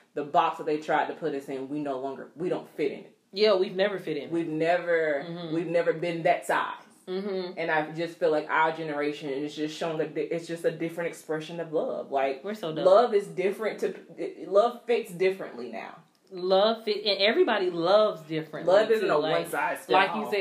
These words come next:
Speaker 2: everybody's situation different, and it pertained to me and somebody's son. So many, you know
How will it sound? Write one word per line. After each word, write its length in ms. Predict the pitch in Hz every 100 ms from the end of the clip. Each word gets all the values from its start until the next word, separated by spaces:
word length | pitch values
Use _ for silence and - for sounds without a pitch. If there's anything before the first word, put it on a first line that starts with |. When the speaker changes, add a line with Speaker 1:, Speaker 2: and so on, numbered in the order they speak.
| 175
Speaker 2:
everybody's 420 | 185 185 175 170
situation 640 | 185 180 160 156 180 190 180
different, 460 | 185 190 180 156
and 440 | 160 160 156 151 - -
it 140 | 185
pertained 300 | 190 185 247 208
to 60 |
me 140 | 226 226
and 80 | 226
somebody's 360 | 233 226 220
son. 300 | 254 247 233 233
So 180 | 277 294
many, 360 | 294 285 269 -
you 140 | 233
know 160 | 220